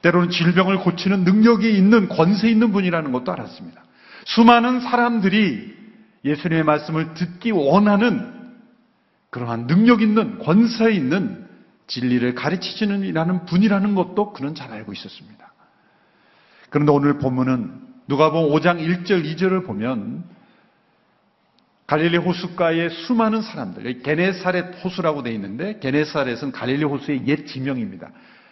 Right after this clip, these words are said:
우리가 지금은 서울이라 그러지만 예전에는 한양이라고 그러지 않습니까? 그런 것처럼 이 시간이 흘러감에 따라 지명이 다른데 그래서 옛날 단어를 그냥 쓰는 분들이 있죠.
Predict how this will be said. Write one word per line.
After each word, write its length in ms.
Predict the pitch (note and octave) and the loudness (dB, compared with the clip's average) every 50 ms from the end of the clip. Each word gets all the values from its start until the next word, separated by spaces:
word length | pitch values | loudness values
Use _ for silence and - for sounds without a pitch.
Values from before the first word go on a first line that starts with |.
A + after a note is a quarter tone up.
| _ _ _ _ | _ _ _ _
우리가 280 | - A2 A#2 A2+ A#2+ A#2 | -10 -6 -4 -2 -2 -4
지금은 360 | - C3+ A#2 C3 B2+ B2+ B2+ | -4 -4 -4 -4 -2 -4 -4
서울이라 500 | B2 - - D#3+ D#3+ D#3 D3+ C#3+ C#3 C3+ | -2 0 2 2 2 2 2 2 2 2
그러지만 360 | B2+ B2 A#2+ B2+ C3 B2 A#2 | 2 0 -2 -4 -2 -2 -2
예전에는 340 | A2+ A2+ G#2+ A#2+ A2+ A#2+ A#2+ | -2 -2 -2 -2 -2 -2 -4
한양이라고 720 | - - D#3+ D#3 D3+ C#3 C3 B2 B2 A#2 A2 G#2+ A2 A2+ | -4 -2 0 0 2 2 2 2 0 0 0 -2 -4 -6
그러지 240 | - - A#2 G2+ A2+ | -6 -6 -6 -4 -4
않습니까? 540 | G#2+ G2+ - - G#2+ G2+ G2 - - - - | -4 -6 -6 -8 -10 -10 -8 -8 -10 -8 -6
그런 180 | - B2 A2+ | -4 -2 -2
것처럼 540 | A2 G#2+ G#2+ - - A2 B2+ C3 G#2+ F2 - - - - - - - - | -2 -2 -4 -6 -6 -6 -6 -6 -6 -8 -14 -20 -20 -20 -20 -18 -12 -8
이 80 | A2 | -8
시간이 360 | G#2+ - - D3+ F3 E3+ E3 | -6 -4 -2 0 0 2 2
흘러감에 520 | D#3 D3+ D#3+ D#3 D3+ C#3+ C#3 C3+ C3 A#2+ - | 2 2 2 2 4 4 2 2 2 0 0
따라 220 | A#2+ A2+ A#2+ A2+ | -2 -2 -2 -2
지명이 440 | - - - B2+ C3 B2+ B2 B2 B2 | -4 -4 -2 0 0 2 2 2 0
다른데 520 | A#2+ G2 F#2 F#2+ F#2+ F#2+ - C#3+ E3 F3+ F3 | -2 -4 -8 -8 -8 -8 -6 -6 -8 -8 -10
그래서 240 | - G2+ - - G#2 | -10 -12 -10 -6 -4
옛날 460 | A2 A#2 C3+ D3 D#3+ D#3+ D#3+ D#3 D#3+ | -2 -2 0 4 4 4 2 2 0
단어를 340 | - B2 A2+ A#2 B2 C3+ - | -2 -2 0 0 -2 -4 -6
그냥 240 | - A#2+ A2 A2 A2 | -6 -6 -6 -6 -6
쓰는 280 | - - F#3+ F#3 F3 | -8 -8 -8 -6 -6
분들이 260 | C#3 A2+ G2 G2 F#2+ F#2 | -6 -8 -8 -8 -10 -12
있죠. 260 | F2+ - - - | -14 -14 -16 -16